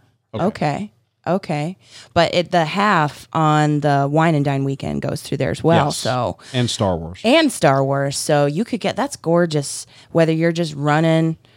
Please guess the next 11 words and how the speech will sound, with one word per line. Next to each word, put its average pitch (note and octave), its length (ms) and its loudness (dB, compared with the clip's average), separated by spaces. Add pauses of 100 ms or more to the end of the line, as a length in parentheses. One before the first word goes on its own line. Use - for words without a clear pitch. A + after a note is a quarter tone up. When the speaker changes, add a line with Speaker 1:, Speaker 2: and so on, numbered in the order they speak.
(120)
Speaker 2:
before D3 300 0
you C#3+ 120 0
go C#3+ 180 0
and C3+ 100 -2
hit C3+ 180 -6
the - 80 -16
parks F3 720 0
on C3+ 180 2
your C3+ 100 -2
vacation, D#3 1000 2
or C3 540 0